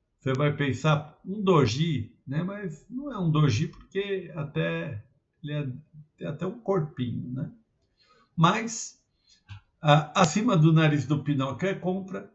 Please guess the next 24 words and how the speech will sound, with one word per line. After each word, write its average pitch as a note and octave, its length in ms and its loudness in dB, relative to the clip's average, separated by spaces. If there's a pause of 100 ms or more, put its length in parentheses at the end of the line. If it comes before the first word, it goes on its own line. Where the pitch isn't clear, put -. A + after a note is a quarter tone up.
(100)
pra F3 180 0
baixo C#3+ 420 0
da C3 140 -4
metade B2+ 460 -2
da C3 160 -4
sombra B2+ 320 -2
inferior B2+ 480 -2
é C#3 120 -4
venda. - 400 -10 (840)
Então D#3 120 -2
a C#3 40 4
gente C#3+ 280 -2
viu C#3 320 -4 (320)
Petro G3+ 560 2
caindo, C#3 760 -2 (320)
Vale D#3+ 440 2
caindo, B2+ 500 -2
Vale B2 300 -6
caiu B2+ 320 -8
menos, B2+ 360 -6
Petro - 360 -12
caiu G3+ 180 -10
pra G3+ 140 -8
caramba. C3 580 -4